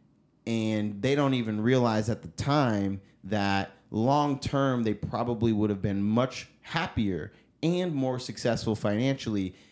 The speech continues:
had they stayed true to what they feel like their passion and their purpose is.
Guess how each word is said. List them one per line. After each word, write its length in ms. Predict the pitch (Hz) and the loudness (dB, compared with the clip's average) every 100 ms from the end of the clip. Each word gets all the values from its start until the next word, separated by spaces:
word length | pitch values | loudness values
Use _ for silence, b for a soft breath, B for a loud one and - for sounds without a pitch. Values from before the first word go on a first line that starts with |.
| B | B
had 180 | 120 107 | -4 -2
they 80 | 101 | -4
stayed 360 | - 117 104 | -2 -4 -2
true 560 | - 131 131 110 101 90 _ | -2 0 4 4 2 -4 _
to 360 | - 107 98 98 | -4 0 2 0
what 200 | 98 107 | -2 -2
they 100 | 104 | -4
feel 280 | - 113 107 | -4 -2 0
like 180 | 95 | -2
their 140 | - 92 | -4 -4
passion 400 | 113 101 - 90 | -2 -4 -6 -6
and 60 | |
their 80 | 90 | -4
purpose 440 | - 101 - 85 123 | -2 -4 -4 -8 -8
is. 320 | 117 76 | -8 -8